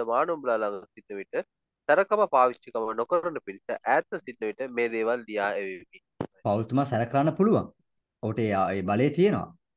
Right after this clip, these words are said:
Speaker 2: ඒ වගේ පාපයක් ඔහු දුටුවේ ඒ ස්වභාවයෙන්. නමුත් ඔහු කියනවා, "නැහැ, නෑ. මං සැර කරලා මගේ ආධිපත්‍ය පාවිච්චි කරලා මම ලොක්කෙක්, මම ප්‍රේරිතවරයෙක්, අ, දෙවියන් වහන්සේව කෙලින් දුටු කෙනෙක්, තුන්වෙනි අහසටත් ගිහිල්ලා ස්වර්ගය දැකලා ආපු කෙනෙක්. ඒ වුණා.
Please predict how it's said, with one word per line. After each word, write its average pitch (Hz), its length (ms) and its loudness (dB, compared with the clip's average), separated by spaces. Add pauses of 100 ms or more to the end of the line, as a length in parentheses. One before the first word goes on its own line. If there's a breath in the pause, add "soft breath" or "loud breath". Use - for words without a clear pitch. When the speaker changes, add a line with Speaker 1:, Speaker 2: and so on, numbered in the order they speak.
(140)
Speaker 2:
ඒ 101 120 -4
වගේ 135 140 0
පාපයක් 151 440 -2
ඔහු 156 120 2
දුටුවේ 185 260 0
ඒ 165 40 2
ස්වභාවයෙන්. 160 500 2 (180)
නමුත් 139 280 0
ඔහු 165 140 6
කියනවා, 139 320 2
"නැහැ, 117 220 0
නෑ. 87 160 -10 (480)
මං 123 140 -2
සැර 98 300 -4
කරලා 156 360 0 (240)
මගේ 117 200 2
ආධිපත්‍ය 120 540 0
පාවිච්චි 117 440 0
කරලා 165 300 0
මම 127 180 2
ලොක්කෙක්, 127 420 -2 (280)
මම 104 240 -2
ප්‍රේරිතවරයෙක්, 139 680 0 (380)
අ, 92 60 -6 (140)
දෙවියන් 107 280 0
වහන්සේව 110 440 -2
කෙලින් 101 300 -2
දුටු 127 260 0
කෙනෙක්, 185 260 -2 (400)
තුන්වෙනි 117 360 2
අහසටත් 107 420 -2
ගිහිල්ලා 107 400 2 (440)
ස්වර්ගය 101 360 -2
දැකලා 95 340 0
ආපු 92 220 0
කෙනෙක්. 160 280 -2
ඒ 147 160 4
වුණා. 123 280 2